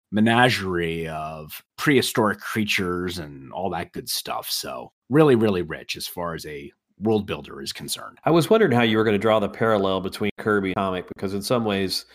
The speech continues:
Speaker 2: this comic is about as un-Kirby-esque as it gets, and we'll obviously talk about that more as, as we get into the comic. But I think this is a nice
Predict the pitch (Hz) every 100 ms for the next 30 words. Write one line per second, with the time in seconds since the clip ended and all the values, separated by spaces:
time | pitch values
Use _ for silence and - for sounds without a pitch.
0 | - 104 98 - 104 98 90 90 90 98
1 | 98 92 87 - 98 98 - 98 92 90
2 | 90 92 - 85 85 87 92 120 - -
3 | 85 87 82 80 - - 85 85 - 80
4 | 82 82 85 80 - 82 82 87 85 85
5 | - _ - 87 - 90 87 82 87 85
6 | 82 80 92 87 82 - - 104 101 117
7 | 180 - 143 123 107 107 107 104 101